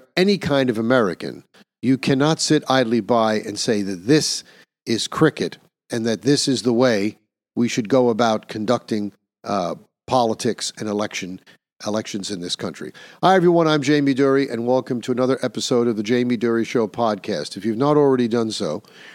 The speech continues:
please subscribe to the show, and you can do so in one of several easy ways. You can either download the free Podbean app in your Google Play Store or the iTunes App Store, depending which device you use, and you can follow us that way. Uh,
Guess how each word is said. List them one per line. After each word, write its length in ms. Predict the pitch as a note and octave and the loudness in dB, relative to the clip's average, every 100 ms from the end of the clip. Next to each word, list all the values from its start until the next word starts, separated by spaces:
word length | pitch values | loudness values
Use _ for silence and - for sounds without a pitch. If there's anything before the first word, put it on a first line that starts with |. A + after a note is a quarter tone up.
| - _ - | -20 _ 2
please 280 | F3+ A3+ | 4 4
subscribe 520 | - D3 - C#3+ B2+ A2 | 2 -2 2 2 2 0
to 80 | |
the 120 | G#2+ G2+ | -4 -2
show, 280 | - A#2+ | 0 2
and 100 | C3+ | 2
you 80 | B2+ | 0
can 140 | A#2+ B2 | -2 -2
do 120 | B2+ | -2
so 200 | B2+ B2+ | 0 -2
in 100 | A#2+ | 0
one 220 | A2+ C3 | 0 0
of 240 | A#2 G#2 - _ _ - - | -2 -4 -16 _ _ -16 -6
several 400 | - C#3 C3+ A#2+ | 0 2 2 2
easy 240 | A2+ A2 | 2 0
ways. 460 | F#2 F#2 C#2 - - | 0 -2 -4 -8 -10
You 80 | |
can 160 | G#2+ A2+ | -6 -6
either 320 | - C3+ C#3 | 0 2 2
download 600 | A2+ B2 D3 D#3 G#2+ A2 | 0 0 0 2 2 0
the 80 | G#2 | -4
free 260 | - C#3 C3 | -4 -2 -2
Podbean 760 | - B2 C3 A#2+ A2+ A2 G2+ A2+ | -4 -4 -2 -2 -4 -4 -6 -6
app 320 | G#2+ E2 _ _ - - - - | -6 -6 _ _ -20 -20 -16 -4
in 160 | C3 | 0
your 200 | B2+ A#2 | 2 0
Google 360 | G2+ D3 C#3+ C3 | 2 2 2 0
Play 260 | - C3 | 0 0
Store 380 | A#2+ - B2 A#2+ | 0 0 0 0
or 300 | - G#2+ G#2 | 0 -2 -2
the 120 | G2+ | -2
iTunes 520 | G2+ A#2 A#2 A#2+ G#2+ G2+ | -2 -2 -2 -6 -6 -4
App 200 | F#2 - | -4 -6
Store, 240 | G2+ G#2+ | -6 -4
depending 420 | A#2 A#2+ G#2 F#2 | -6 -6 -6 -4
which 260 | F2+ G2 - | -4 -6 -8
device 380 | F2+ F2 E2+ - | -8 -6 -8 -10
you 80 | |
use, 460 | D#2+ F2+ F#2 G2+ A#3 - - - - | -8 -6 -6 -6 -8 -12 -20 -20 -6
and 140 | D#3+ E3+ | 0 2
you 100 | F#3+ | 2
can 180 | E3+ | 0
follow 420 | D3+ D#3+ D#3 C#3+ B2+ | 0 2 2 4 2
us 120 | A#2 | 0
that 220 | A2 G2 | -4 -4
way. 300 | G2 F#2+ C#2+ - _ _ _ _ _ _ _ _ _ _ _ | -4 -4 -6 -14 _ _ _ _ _ _ _ _ _ _ _
Uh, 280 | G#2+ F#2+ G2 | -10 -8 -8